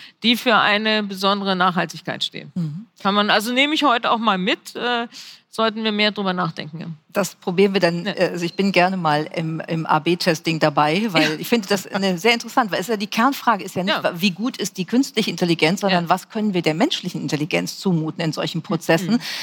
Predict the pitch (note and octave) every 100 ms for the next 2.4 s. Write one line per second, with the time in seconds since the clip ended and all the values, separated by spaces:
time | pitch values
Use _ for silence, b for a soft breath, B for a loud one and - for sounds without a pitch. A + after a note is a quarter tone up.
0 | B F#3+ G#3 E3+ G3+ A3 A3 - - F3+
1 | F3+ B - E3 D#3 G#3 - G#3 - F#3+
2 | F#3 F3 - E3+